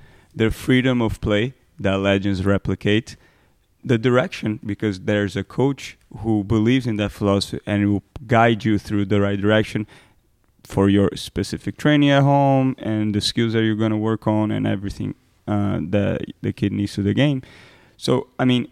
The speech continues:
it's really hard for, to replicate the environment, the culture in a macro, right? But it, in,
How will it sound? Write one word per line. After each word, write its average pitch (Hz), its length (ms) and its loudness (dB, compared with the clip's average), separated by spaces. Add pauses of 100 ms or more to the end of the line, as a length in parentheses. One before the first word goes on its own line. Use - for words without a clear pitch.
it's 135 240 -2
really 147 340 4
hard 127 380 2
for, 113 500 -2 (400)
to 113 280 0
replicate 113 520 0
the 113 80 0
environment, 113 500 2 (120)
the 110 220 2
culture 135 600 0
in 120 80 -2
a 113 80 2
macro, 120 560 0 (320)
right? 127 300 2 (260)
But 117 420 2
it, 123 200 2 (160)
in, 120 460 0